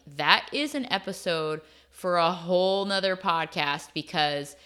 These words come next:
it is real and the scams are out there. But you know that when you use a title company, they, um,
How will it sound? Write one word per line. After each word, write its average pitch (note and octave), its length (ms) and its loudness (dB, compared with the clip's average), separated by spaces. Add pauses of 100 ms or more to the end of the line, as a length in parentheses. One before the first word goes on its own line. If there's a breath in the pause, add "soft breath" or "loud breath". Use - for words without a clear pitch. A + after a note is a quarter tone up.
(180 loud breath)
it F#3 180 4
is D3+ 200 0
real D3 480 -2
and D#3 200 -4
the D3+ 40 -6
scams D#3 560 -2
are D3+ 180 -4
out C#3+ 260 -6
there. C#3+ 200 -4
But D3 200 -6
you E3+ 260 -6
know D#3 400 -2
that C#3+ 280 -6
when D3+ 300 -6
you E3+ 520 0 (260 loud breath)
use G3 320 0
a G3 60 -2
title E3+ 420 0
company, A#3 640 -2 (500 loud breath)
they, G3+ 720 4
um, D#3+ 720 -4